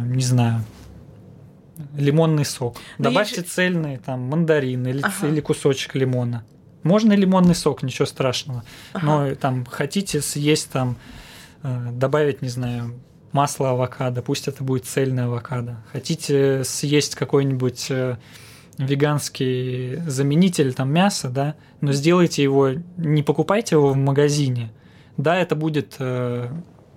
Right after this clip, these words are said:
Speaker 1: более безопасно, менее вредно, чем съесть красного мяса, там, или
Speaker 2: Мгм.
Speaker 1: ту же самую сосиску или колбаску обычную. Но, э, более здоровым выбором будет съесть, э, что-то, что вы приготовили из цельных, там,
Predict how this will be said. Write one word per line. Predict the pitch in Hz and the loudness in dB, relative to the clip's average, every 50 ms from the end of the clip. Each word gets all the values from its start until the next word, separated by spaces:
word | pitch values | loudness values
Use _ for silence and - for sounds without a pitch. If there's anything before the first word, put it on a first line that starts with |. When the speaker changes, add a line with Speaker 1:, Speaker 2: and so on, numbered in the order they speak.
| - - - - - - - | -20 -20 -20 -20 -20 -10 0
Speaker 1:
более | 143 143 156 151 143 135 | 2 4 4 6 4 2
безопасно, | 127 131 135 127 139 127 - - 170 202 208 - - 151 | 2 2 0 2 0 0 2 2 0 0 0 -4 -6 -6
менее | 135 135 147 151 143 135 131 123 | -6 -4 -4 -2 -2 -2 -4 -2
вредно, | 123 135 156 180 175 151 131 123 | 0 0 0 2 2 0 -2 -4
чем | - - - 147 139 139 131 117 - - - - - | -4 -2 -2 -2 0 0 -4 -6 -10 -16 -20 -16 -12
съесть | - - 151 139 139 - - | -4 0 2 2 2 0 -2
красного | - - 139 131 123 - - 135 127 127 | -4 -2 -2 -2 -2 -2 -4 -4 -2 -2
мяса, | 127 123 117 113 - - - | -2 -4 -4 -6 -8 -12 -14
там, | - - 135 120 120 | -12 -10 -8 -8 -8
или | 117 117 - | -8 -8 -8
Speaker 2:
Мгм. | - 196 185 202 196 | -8 -8 -6 -4 -4
Speaker 1:
ту | 147 | -4
же | 120 123 | -4 -4
самую | - - - 131 123 | -4 -4 -4 -4 -4
сосиску | 110 - - 131 - - 147 120 - - - 131 | -4 -2 -4 -2 -2 -2 -2 -4 -4 -2 -2 -2
или | 123 | -2
колбаску | 123 - 135 131 127 123 120 113 - - - - - - - - - - - - - - - | -2 -2 -2 0 0 0 -2 -4 -6 -10 -16 -20 -20 -20 -20 -20 -20 -20 -20 -20 -20 -12 -4
обычную. | - 135 127 127 127 - - - - 131 123 120 - - - - - - - - | -4 -2 0 0 -2 -2 -4 -6 -6 -6 -6 -8 -10 -16 -20 -20 -20 -20 -8 -4
Но, | 147 143 147 156 160 160 160 156 151 151 143 135 135 131 - 214 240 - - | -2 2 2 4 4 4 4 4 4 4 2 2 0 0 -2 -6 -8 -10 -10
э, | 147 139 135 131 131 151 180 - - - - - - - | -8 -8 -6 -6 -8 -8 -10 -12 -14 -20 -20 -20 -10 -4
более | 147 143 165 202 226 214 180 | 2 4 4 4 4 4 2
здоровым | 160 147 143 143 147 160 170 165 156 147 | 2 2 2 4 4 4 4 2 2 2
выбором | 156 180 175 160 143 135 135 131 | 2 2 4 2 2 2 0 0
будет | 143 147 147 143 127 - | 0 2 2 0 -2 -2
съесть, | - - 143 139 143 - - - - - - | -6 -6 0 2 2 2 2 0 -4 -8 -6
э, | 135 131 127 123 | -4 -4 -2 -4
что-то, | - - - - 156 160 - 127 | -4 -2 2 2 2 2 2 -2
что | - - 139 | -2 0 2
вы | 131 135 | 2 2
приготовили | 135 - 139 127 131 127 - 151 143 139 131 | 2 0 -2 -2 0 2 2 2 4 2 0
из | 123 - | -2 -4
цельных, | - - - - 143 139 135 127 120 - - | -6 -4 0 2 2 2 2 -2 -4 -6 -10
там, | - 135 120 113 110 | -10 -8 -8 -8 -8